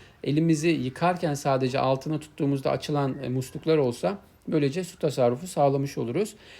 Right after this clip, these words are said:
Sınıf pencerelerine kilit takılması bu güvenlik, e, anlamında önemli. Yani biri düşmesin vesaire diye böyle güvenlik, e, ön-, güvenlik önlemi kapsamında yapılan bir şey. Üçüncü de ise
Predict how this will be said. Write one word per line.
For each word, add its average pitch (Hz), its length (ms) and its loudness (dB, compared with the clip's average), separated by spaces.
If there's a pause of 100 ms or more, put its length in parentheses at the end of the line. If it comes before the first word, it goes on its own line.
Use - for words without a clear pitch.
(200)
Sınıf - 380 -6
pencerelerine 185 640 4
kilit 185 300 -2
takılması 170 520 0
bu 170 140 -4
güvenlik, 156 800 4 (280)
e, 139 460 2
anlamında 143 680 2
önemli. 117 680 -2 (960)
Yani 120 200 -2
biri 123 200 -2
düşmesin 117 560 -4
vesaire 110 480 -2
diye 147 160 -6
böyle 135 160 -2
güvenlik, 131 480 0
e, 110 440 -2 (240)
ön-, 139 200 -2 (600)
güvenlik 135 420 2
önlemi 127 280 0
kapsamında 123 500 -2
yapılan 110 380 -4
bir 104 60 -10
şey. 226 240 -2 (520)
Üçüncü 175 400 -2
de 151 140 6
ise 214 340 0